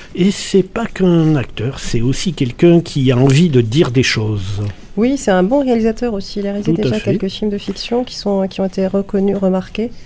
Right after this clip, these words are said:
Speaker 2: Euh, là, c'est quelque chose de très, très particulier, c'est-à-dire qu'il a commencé à suivre John Zorn, qu'il avait rencontré deux, trois ans auparavant.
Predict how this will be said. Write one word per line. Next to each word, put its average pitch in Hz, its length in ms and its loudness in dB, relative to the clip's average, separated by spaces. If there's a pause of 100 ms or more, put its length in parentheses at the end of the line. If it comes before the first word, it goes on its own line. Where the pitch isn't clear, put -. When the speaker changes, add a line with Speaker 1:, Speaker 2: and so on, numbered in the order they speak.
(580)
Speaker 2:
Euh, 180 160 4
là, 220 300 2
c'est 226 260 -4
quelque - 340 -8
chose 233 180 -2
de 202 40 0
très, 262 200 0
très 262 180 0
particulier, 226 720 -4
c'est-à-dire 202 520 -4
qu'il - 220 -6
a 180 160 2
commencé 208 460 0
à 208 80 2
suivre 202 460 -2
John 196 260 2
Zorn, 202 380 2
qu'il - 180 -6
avait 170 180 2
rencontré 190 640 0
deux, 180 120 -2
trois 185 280 -2
ans 185 100 2
auparavant. 170 460 -4